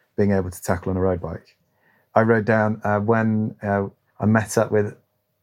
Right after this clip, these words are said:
Alex Rafferty from sram, and we were riding their new, um, gravel suspension fork, the Rudy. We, we were out riding around, uh, Ludlow,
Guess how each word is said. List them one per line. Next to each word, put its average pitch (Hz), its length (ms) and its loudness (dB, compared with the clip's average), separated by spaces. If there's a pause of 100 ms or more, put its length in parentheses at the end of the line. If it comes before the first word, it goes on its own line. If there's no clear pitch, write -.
Alex 104 280 -2
Rafferty 104 360 -2
from 95 160 -6
sram, 101 480 -2 (160)
and 104 160 2
we 107 100 2
were 101 140 2
riding 104 400 2
their 101 120 2
new, 104 800 0
um, 98 440 0
gravel 104 540 2 (220)
suspension 113 560 -2
fork, 127 240 -2
the 104 80 -8
Rudy. 127 400 -2 (600)
We, 120 560 0 (220)
we 120 160 4
were 113 140 4
out 113 240 0
riding 110 380 2
around, 95 440 -2
uh, 92 200 0
Ludlow, 131 380 0